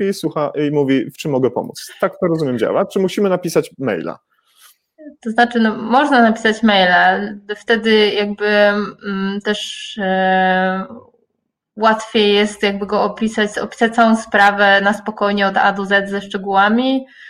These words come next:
Speaker 2: E, można oczywiście go napisać po polsku, e, są polscy konsultanci. Ja muszę tylko jakby doprecyzować, że i w tym momencie ja, e, w centrum już nie pracuję, bo pracuję w innych projektach,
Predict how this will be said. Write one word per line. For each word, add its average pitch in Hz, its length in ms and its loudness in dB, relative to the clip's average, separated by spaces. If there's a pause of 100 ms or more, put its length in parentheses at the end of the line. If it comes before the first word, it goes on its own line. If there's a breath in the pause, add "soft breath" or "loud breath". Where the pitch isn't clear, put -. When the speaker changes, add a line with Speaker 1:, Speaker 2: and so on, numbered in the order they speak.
(180 loud breath)
Speaker 2:
E, 202 320 2
można 220 340 2
oczywiście 208 300 -6
go 208 80 -4
napisać 202 320 -4
po 196 120 -8
polsku, 247 920 0
e, 208 520 2
są 220 220 0
polscy 208 320 -6
konsultanci. 214 1000 -2
Ja 220 220 2
muszę 233 220 0
tylko 220 460 -2
jakby 202 320 -4
doprecyzować, 208 800 -2
że 202 320 2
i - 280 -6
w - 100 -20
tym 220 140 2
momencie 214 640 2
ja, 196 320 6
e, 196 320 -2
w - 160 -20
centrum 208 580 -4
już 208 180 -8
nie 214 120 0
pracuję, 202 560 0
bo 202 140 -10
pracuję 208 360 -4
w 190 100 -18
innych 202 300 -4
projektach, 196 580 0